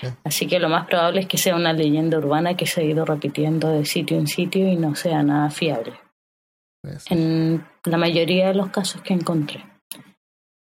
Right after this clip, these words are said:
Speaker 2: Pero era bonito y, <laughs> y la imagen de, de la página de Tulu era muy chistosa.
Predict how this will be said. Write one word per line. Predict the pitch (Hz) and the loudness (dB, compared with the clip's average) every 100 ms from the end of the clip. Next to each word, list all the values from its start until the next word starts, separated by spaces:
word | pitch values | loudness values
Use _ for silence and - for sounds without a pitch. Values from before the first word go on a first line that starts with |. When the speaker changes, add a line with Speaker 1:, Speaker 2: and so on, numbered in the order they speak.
| _ - | _ 0
Speaker 2:
Pero | 214 214 | 2 4
era | 220 220 214 | 4 4 4
bonito | 202 196 196 170 | 4 2 2 2
y, | 175 156 185 - | 2 2 0 0
<laughs> | - | 0
y | 214 | 2
la | 190 | 4
imagen | 180 175 190 - 220 226 | 4 2 2 2 0 2
de, | 208 202 196 196 196 190 - _ _ _ - - _ _ - - - | 4 4 4 2 2 -4 -18 _ _ _ -20 -20 _ _ -18 -12 -2
de | 180 180 175 175 170 | 2 4 4 4 2
la | 170 165 | 2 0
página | 190 185 196 180 | 0 0 2 4
de | 180 | 2
Tulu | 180 190 208 233 233 | 2 2 2 2 2
era | 175 175 | 2 2
muy | 175 | 0
chistosa. | 180 180 - 147 - | -2 -4 -4 -4 -6